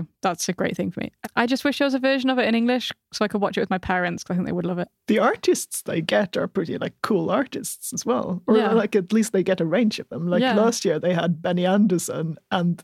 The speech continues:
Speaker 2: then they also had First Aid Kit.
Speaker 1: Yeah, they have, like, like, it's, it's, it was really, like, a crash course into, like,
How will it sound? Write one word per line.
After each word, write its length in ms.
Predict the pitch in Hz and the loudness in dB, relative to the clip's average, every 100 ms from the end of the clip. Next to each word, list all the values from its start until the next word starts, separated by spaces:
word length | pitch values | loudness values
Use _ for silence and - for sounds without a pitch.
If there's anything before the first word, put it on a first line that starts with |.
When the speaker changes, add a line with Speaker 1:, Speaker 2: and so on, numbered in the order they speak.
| 185 | -2
Speaker 2:
then 160 | 175 175 | 0 0
they 120 | 180 | 0
also 200 | 180 165 | 0 0
had 180 | 170 - | -2 0
First 280 | 170 180 196 | -2 0 2
Aid 200 | 226 - | 0 0
Kit. 420 | - 214 - - _ _ _ | -4 -2 -4 -6 _ _ _
Speaker 1:
Yeah, 340 | 214 214 190 180 | 0 2 0 0
they 100 | 196 | 0
have, 160 | 202 196 | 0 0
like, 240 | 185 - | 0 0
like, 180 | 202 220 | -2 0
it's, 120 | 196 | 0
it's, 400 | 196 - - - - _ | -2 -4 -12 -14 -20 _
it 140 | - 202 | 0 0
was 140 | 214 | 2
really, 200 | 196 202 | 2 2
like, 180 | 185 185 | 0 -2
a 40 | |
crash 220 | - 180 - | -2 -4 -2
course 240 | 185 180 | -2 -2
into, 180 | 175 170 | -4 -2
like, 260 | 170 - | -2 -2